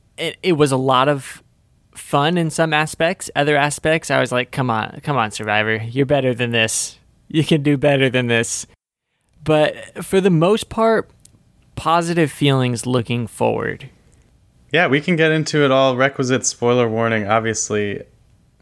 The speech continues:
Speaker 2: I will hold off on discussing Extinction Island just for now because I think it's probably the most interesting aspect of the episode, but we'll, we'll, we'll run through some of the early stuff here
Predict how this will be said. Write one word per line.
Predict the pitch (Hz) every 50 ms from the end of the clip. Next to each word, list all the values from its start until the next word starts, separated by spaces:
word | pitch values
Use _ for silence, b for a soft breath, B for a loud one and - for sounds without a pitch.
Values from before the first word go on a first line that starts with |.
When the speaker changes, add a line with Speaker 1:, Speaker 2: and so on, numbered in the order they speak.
| _ _ _ _ _ _ -
Speaker 2:
I | 139 151
will | 165 170 165
hold | 147 147 180 190 185
off | 190 185 185 185 -
on | 170 156
discussing | 143 135 - - - 139 135 - - 143 135 127 123 113
Extinction | 67 87 113 - - - 131 127 - - 123
Island | 120 123 123 120 110 104 101 101 -
just | - 117 - -
for | - 120
now | 113 113 117 117 110
because | 98 101 98 98 - 107 104 98 95 - - - b b b b b b b b b b b b -
I | 123 120
think | - 156 147 139
it's | 170 - - - - _ _ _ _ -
probably | - - 143 135 147 156 156 160
the | 139 131
most | 131 123 113 123
interesting | 123 120 - 139 - - 143 139 139 135 127 _ _ _ -
aspect | - 127 131 127 - - 147 147 147
of | 147 131 127
the | 135 139 135
episode, | 135 139 - 139 - - 147 139 151 147 131
but | - 123 117 110 - - - b b b b b b b b b b b _ _ - _ -
we'll, | 127 139 139 120
we'll, | 135 156 165 147
we'll | 113 120 151 165 170 156
run | 175 190 185 175
through | - 175 170 160
some | 151 - 165 160
of | 151 139 127
the | 131 127 127
early | 127 131 127 123 117
stuff | - - - 127 120 123 -
here | - 127 120 113 113 110 107 -